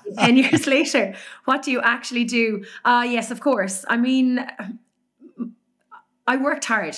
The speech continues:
A-, as a kid, I worked hard in school. I worked hard in college. Um, I worked since I was sixteen years of age, earning my own money, very independent.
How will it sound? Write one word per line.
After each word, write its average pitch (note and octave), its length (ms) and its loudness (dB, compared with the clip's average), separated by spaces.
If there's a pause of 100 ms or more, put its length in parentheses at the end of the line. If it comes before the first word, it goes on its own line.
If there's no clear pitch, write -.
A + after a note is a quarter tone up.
(200)
A-, G#3+ 200 -6
as A3+ 120 -2
a A#3+ 40 -2
kid, D4+ 280 2
I C#4 80 2
worked B3 220 -2
hard A#3 180 -2
in A3+ 60 -6
school. B3 440 0
I G#3 80 0
worked G#3+ 220 -2
hard G#3+ 200 0
in G#3 80 -8
college. G3+ 480 0 (400)
Um, G3+ 240 0
I A3 80 0
worked A#3 380 0
since A#3 200 0
I A3 80 0
was G#3 140 -6
sixteen A#3+ 400 2
years A3 240 0
of G3 80 -8
age, G3 340 2
earning A3 260 0
my G#3 160 0
own G#3+ 200 0
money, G3 460 0
very A3+ 360 0
independent. G3+ 680 -2